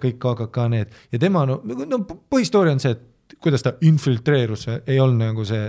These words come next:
noh, ta on black guy, ta ei, noh, ta pidi nagu minema, ta läks lihtsalt kohale, et mingi kõik, kõige most vicious, most vicious, most vicious. No mingi vend relvadega,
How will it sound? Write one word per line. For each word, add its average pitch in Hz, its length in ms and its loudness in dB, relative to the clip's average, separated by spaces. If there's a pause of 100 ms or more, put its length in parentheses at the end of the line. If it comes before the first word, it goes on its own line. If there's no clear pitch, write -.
noh, 107 80 -2
ta 117 140 -8
on 104 80 -8
black 107 180 -8
guy, 127 240 -8
ta 127 80 -8
ei, - 80 -10 (320)
noh, 104 80 -8 (720)
ta 131 80 0
pidi 117 240 -2
nagu 107 220 -2 (100)
minema, 107 380 2 (260)
ta 143 80 2
läks 135 240 0
lihtsalt 117 260 -2
kohale, 104 380 0
et - 80 -10
mingi 113 240 0
kõik, 139 240 0
kõige 180 240 2
most 208 320 0
vicious, 160 320 -2
most 160 260 0
vicious, 127 440 -4 (100)
most 147 240 0
vicious. 117 380 -6 (260)
No 143 80 2
mingi 135 240 2
vend 120 240 0
relvadega, 110 560 0